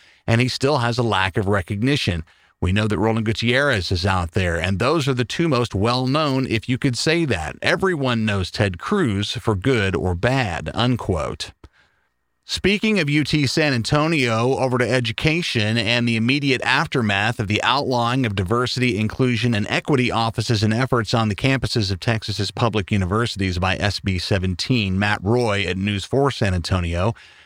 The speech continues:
writes on the uncertain path being negotiated by U T S A officials, who initially tried to repurpose their D E I office to comply with the law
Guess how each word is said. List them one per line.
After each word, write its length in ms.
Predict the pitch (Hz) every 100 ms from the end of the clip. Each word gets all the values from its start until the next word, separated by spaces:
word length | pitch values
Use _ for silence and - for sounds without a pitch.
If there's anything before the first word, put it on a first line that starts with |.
| _ _
writes 320 | 110 127 160
on 100 | 156
the 100 | 143
uncertain 560 | 110 139 156 - 143 131
path 340 | - 185 185 -
being 240 | 127 117
negotiated 600 | 107 98 104 - 101 113
by 100 | 120
U 180 | 110 104
T 200 | - 107
S 220 | 104 98
A 160 | 98 92
officials, 720 | 101 139 143 - 92 80 -
who 120 | 107
initially 540 | 104 123 190 147 123 107
tried 420 | - 107 107 127
to 100 | 101
repurpose 640 | 110 123 - 160 156 139
their 120 | -
D 220 | 98 117 110
E 200 | 110 101
I 180 | 95 95
office 480 | 90 92 87 117 -
to 100 | 104
comply 520 | 110 98 - 156 175
with 180 | 139 104
the 80 |
law 400 | 90 87 85 107